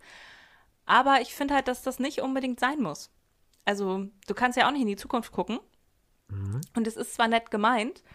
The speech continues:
Speaker 1: aber weißt du, wenn man mir das jetzt während dieser ganzen Corona-Situation im März gesagt hat, "Schlimmer kann's ja nicht mehr werden",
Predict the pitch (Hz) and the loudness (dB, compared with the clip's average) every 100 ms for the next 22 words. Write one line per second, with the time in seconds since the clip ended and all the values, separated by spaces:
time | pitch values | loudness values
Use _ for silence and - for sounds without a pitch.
0 | - - - 208 233 214 226 226 220 208 | -20 -14 0 2 4 4 4 2 2 0
1 | 196 214 302 - - _ 226 220 - _ | 2 2 2 -2 -18 _ -6 -6 -10 _
2 | _ - 208 226 226 214 196 202 214 214 | _ -4 0 0 0 0 0 -2 -4 -8
3 | 226 208 269 247 190 185 185 - 214 208 | -4 0 2 0 -2 -4 -4 -2 -4 -2
4 | 190 208 294 - 220 185 185 247 - 240 | 2 2 2 -2 -2 2 0 -2 -6 -4
5 | 254 262 240 233 233 226 - 202 208 247 | -2 0 -2 -4 -4 -6 -4 -2 2 2
6 | 214 | 0